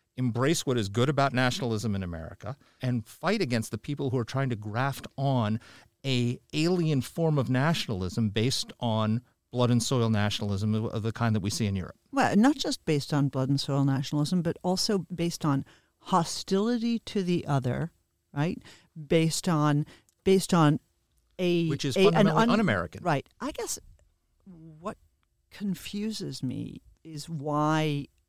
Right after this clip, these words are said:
Speaker 2: conservatives in America have gone in search of foreign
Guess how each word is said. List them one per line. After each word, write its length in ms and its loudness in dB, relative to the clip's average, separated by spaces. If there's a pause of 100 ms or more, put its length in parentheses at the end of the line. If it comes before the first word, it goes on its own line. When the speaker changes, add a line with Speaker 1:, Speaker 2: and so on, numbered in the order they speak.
(140)
Speaker 2:
conservatives 880 -4 (100)
in 460 -2
America 680 -6
have 320 -10 (140)
gone 400 -2 (100)
in 220 -4
search 840 -10
of 560 -6 (600)
foreign 360 -2